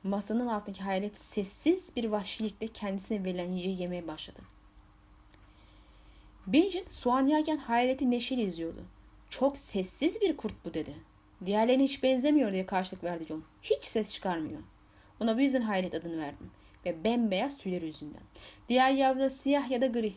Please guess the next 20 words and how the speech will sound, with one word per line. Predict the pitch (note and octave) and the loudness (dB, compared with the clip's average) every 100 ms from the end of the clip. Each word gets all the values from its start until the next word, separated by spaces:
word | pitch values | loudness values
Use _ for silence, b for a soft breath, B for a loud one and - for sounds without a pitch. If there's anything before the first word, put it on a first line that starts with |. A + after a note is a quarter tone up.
| - | -6
Hepsi | D#4 - - | -8 -6 -2
koyu | A#3 G3+ | 0 0
renk. | D#3+ - - - - - - - b b b b b - | -2 -10 -20 -20 -20 -20 -20 -20 b b b b b -2
Bunun | A3 D#4+ F#4 | 4 6 6
gibi | E4 C4 | 4 4
birkaç | C#4 D#4 D#4 - | 2 0 0 2
alıntı | B3+ A3+ | 0 0
daha | A#3 A3 | 2 2
görmek | A3+ D4+ F#4 | 2 -2 0
mümkün. | B3 A3+ - C4 - B B B - | 2 2 2 -6 -6 B B B -16
Kısacası | - B3 G#3+ G3+ A#3+ C4+ G#3+ | -4 -2 0 -2 -2 -2 -2
bizim | A3 A3 | -4 -4
hayalet | - E3+ E3 A3+ - | -2 0 0 -2 -6
hiç | A#3+ | -12
ses | - A#3 - | -6 -6 -6
çıkartmıyor. | - F#3+ F3+ E3 B3 D4+ | -4 -2 -2 -4 -4 -4
İsmi | A#3 - F3 | -6 -8 -8
bu | |
yüzden | D#3 D3+ | -8 -10
hayalet. | B2+ A#2+ - D4 | -10 -8 -6 -8